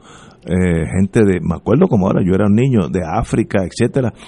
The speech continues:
de Sudamérica, para aprender cómo se hacían las cosas aquí.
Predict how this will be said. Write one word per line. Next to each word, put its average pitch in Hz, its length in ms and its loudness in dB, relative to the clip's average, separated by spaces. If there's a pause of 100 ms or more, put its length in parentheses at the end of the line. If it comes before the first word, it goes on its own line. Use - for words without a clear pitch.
(360)
de 104 180 2
Sudamérica, 95 760 2
para 90 260 -4
aprender 92 540 0
cómo 110 260 0
se 110 160 -6
hacían 104 300 -4
las 98 100 -8
cosas 104 380 -4
aquí. 143 240 -4